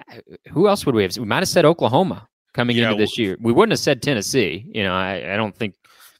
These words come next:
Speaker 1: you know, no question. We would, we would not have said Tennessee before the start of the season that they could long-term be in a, you know, a short list of, of teams that are regularly contending for the, the championship. I,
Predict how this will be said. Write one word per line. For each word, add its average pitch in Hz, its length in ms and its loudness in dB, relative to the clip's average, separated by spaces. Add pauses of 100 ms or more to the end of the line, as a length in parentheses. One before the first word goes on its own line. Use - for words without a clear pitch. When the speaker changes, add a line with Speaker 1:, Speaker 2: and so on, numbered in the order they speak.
(160)
Speaker 1:
you 110 60 -14
know, 98 80 0
no 104 140 0
question. 117 400 2
We 110 80 4
would, 117 240 0
we 135 200 -4
would 143 180 4
not 135 180 2
have - 60 -8
said 113 200 -2
Tennessee 107 340 -4
before 113 480 0
the 95 80 -2
start 107 280 0
of 92 40 -2
the 90 60 -4
season 98 580 -4 (440)
that 98 120 -6
they 107 140 2
could 98 180 -6
long-term 98 720 -2
be 98 200 -2
in 92 80 -4
a, 87 160 -6 (400)
you 107 80 -4
know, 92 100 -2
a 85 60 -6
short 110 340 -2
list 101 300 -2
of, - 260 -16
of 98 140 -18
teams 98 400 -6
that 90 120 -6
are 90 80 -6
regularly 92 380 -2
contending 92 500 -8
for - 120 -16
the, 87 200 -8 (440)
the - 40 -8
championship. 120 520 -2
I, 127 120 0